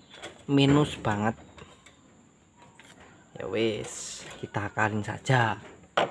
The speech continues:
Ini sesuai anu loh, ini sesuai persetujuan yang punya motor loh. Kalau mau dandan kayak gini, kalau cara ngakal-ngakalin kayak gini, jangan inisiatif sendiri loh ya.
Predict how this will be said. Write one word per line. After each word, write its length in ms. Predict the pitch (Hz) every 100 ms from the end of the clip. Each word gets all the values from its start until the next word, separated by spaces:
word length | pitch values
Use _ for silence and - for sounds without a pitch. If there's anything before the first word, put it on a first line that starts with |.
| - - - - _ - - - - -
Ini 160 | 131 151
sesuai 720 | 151 143 147 139 143 147 147 147 147 147 143 143 139 139 - - - - - - - - - -
anu 240 | 127 139
loh, 400 | 127 110 101 110 123
ini 240 | 120 135
sesuai 560 | - 123 123 120 - -
persetujuan 800 | 127 - 127 123 - 120 117 117
yang 160 | 113
punya 240 | - 113 110
motor 480 | 107 107 - 120 110
loh. 160 | 104
Kalau 240 | 113 107 107
mau 160 | 107
dandan 480 | 104 110 101 104 104
kayak 160 | - -
gini, 320 | 107 104 104 117 - - -
kalau 200 | 113 110
cara 560 | 117 113 110 107 110 107
ngakal-ngakalin 880 | 107 117 107 107 107 - 107 107 107
kayak 160 | - -
gini, 320 | 101 104 117 143 - - - -
jangan 320 | 120 110 120
inisiatif 640 | 127 117 117 120 110 120 113
sendiri 480 | 113 107 113 120
loh 80 | 110
ya. 320 | 104 98 101